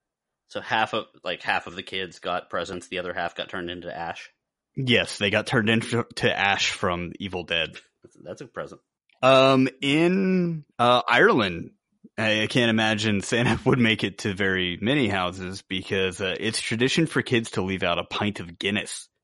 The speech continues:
Speaker 2: instead of milk and cookies. So after, uh, maybe four to five houses, I imagine gifts are gonna start getting crossed up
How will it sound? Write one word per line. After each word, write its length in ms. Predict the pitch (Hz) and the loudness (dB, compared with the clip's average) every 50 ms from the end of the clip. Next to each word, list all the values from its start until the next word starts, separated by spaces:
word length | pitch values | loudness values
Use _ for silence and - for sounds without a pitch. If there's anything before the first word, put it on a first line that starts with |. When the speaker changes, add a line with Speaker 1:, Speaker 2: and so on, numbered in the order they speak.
| _ _ _ _ _ _ | _ _ _ _ _ _
Speaker 2:
instead 320 | 92 92 - - - 101 95 | -8 -8 -6 -2 -2 -2 0
of 100 | 95 90 | 0 -2
milk 260 | 95 92 87 85 - | -2 -2 -2 -2 -4
and 120 | 90 82 | -10 -8
cookies. 540 | - - 92 - 85 73 - - - - _ _ _ _ _ _ _ _ | -8 -10 -10 -10 -10 -14 -14 -14 -16 -18 _ _ _ _ _ _ _ _
So 400 | - - - 101 92 90 87 85 | -12 -2 0 0 2 2 0 0
after, 600 | - 95 101 98 90 - - 104 98 95 92 90 90 | 2 2 2 2 0 0 0 2 2 4 2 2 2
uh, 420 | 87 87 85 82 80 69 - - - - _ _ _ _ _ | 2 2 0 0 0 -2 -4 -8 -12 -16 _ _ _ _ _
maybe 380 | 98 104 101 92 90 87 87 85 | -6 -2 -2 -2 0 -2 -2 -6
four 560 | - - - - - 95 92 92 95 90 90 | -6 -8 -12 -6 -4 -2 0 0 0 0 0
to 120 | 90 82 | -2 -4
five 480 | - - - - 92 90 85 87 87 87 | -6 -6 -2 0 2 2 2 2 0 -2
houses, 640 | - - 92 87 90 90 87 - - 82 76 - - | -4 -2 -2 0 0 -2 -4 -6 -10 -10 -10 -8 -6
I 140 | 82 82 82 | -6 -6 -6
imagine 500 | 82 87 85 82 85 87 98 92 82 87 | -6 -6 -6 -6 -6 -6 -8 -12 -12 -10
gifts 280 | - 82 80 - - | -10 -8 -6 -6 -6
are 80 | 85 80 | -6 -6
gonna 180 | 90 82 80 | -6 -8 -8
start 300 | 78 - - 82 82 85 | -8 -6 -6 -8 -8 -6
getting 260 | - - - _ - 82 | -8 -12 -12 _ -16 -16
crossed 440 | - - - 82 73 - - - - | -10 -6 -4 -4 -4 -6 -6 -6 -6
up 180 | 82 82 80 | -6 -6 -6